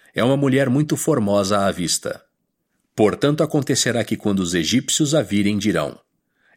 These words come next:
"Ela é mulher dele", e matar-te-ão. Mas a ela guardarão em vida, portanto, faze desta maneira.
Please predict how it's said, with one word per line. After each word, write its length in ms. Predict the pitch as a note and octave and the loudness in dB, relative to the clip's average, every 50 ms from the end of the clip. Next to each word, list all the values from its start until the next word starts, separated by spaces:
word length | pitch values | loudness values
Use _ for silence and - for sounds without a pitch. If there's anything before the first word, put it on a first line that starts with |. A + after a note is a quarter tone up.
| _ - | _ -2
"Ela 280 | E2+ F2+ - G#2+ A#2 | 0 2 2 2 2
é 40 | B2+ | 2
mulher 400 | C#3+ C#3+ C#3 B2 A#2 C3 D3 C#3 | 2 2 2 2 2 2 0 0
dele", 420 | G2+ G2+ G2 F#2 D#2+ - - - _ _ _ _ _ _ _ _ - | 2 2 2 2 0 -4 -10 -14 _ _ _ _ _ _ _ _ -2
e 60 | F#2 | 0
matar-te-ão. 760 | G#2 A#2+ A2+ - A2 A2 A2+ A2+ - - C#3 G2+ E2+ D2+ C#2 - _ _ _ _ _ _ _ _ _ _ _ - | 0 0 2 2 0 0 0 -2 -2 0 0 0 0 -2 -6 -10 _ _ _ _ _ _ _ _ _ _ _ -2
Mas 240 | F2+ F#2 F2 - | 0 0 0 2
a 100 | F#2 D#2+ | 2 2
ela 220 | D#2+ F2 F#2+ F#2+ F2+ | 2 2 2 0 0
guardarão 580 | F2 E2+ F2+ E2+ D#2 D#2 D2+ C#2 E2 G2 A#2 | 0 0 0 0 0 0 -2 -2 -2 -2 0
em 120 | C#3+ D#3+ C#3 | 0 0 0
vida, 440 | G2 G2+ G#2+ G2 A2 G#2 G#2 - _ _ _ _ _ _ _ _ | 0 0 0 0 0 -2 -4 -6 _ _ _ _ _ _ _ _
portanto, 420 | - A#2+ A#2 - D#3+ D#3+ D#3 F3 | -2 0 2 2 0 0 0 -2
faze 380 | - - - A#2+ A2+ G#2 A2+ A2+ | -4 0 0 0 0 0 0 0
desta 360 | G#2 G2+ F#2 - - - G2 | 0 0 0 0 -2 -2 -2
maneira. 540 | F#2+ F#2 E2+ D#2 D#2 C#2 A#1+ - - - | -2 -2 -2 -2 -4 -4 -6 -6 -10 -12